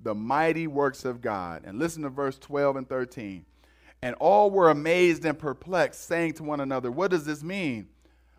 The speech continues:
But others, mocking, said,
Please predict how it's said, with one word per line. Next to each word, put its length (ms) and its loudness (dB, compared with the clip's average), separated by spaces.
But 380 -6
others, 680 0
mocking, 720 0
said, 640 -2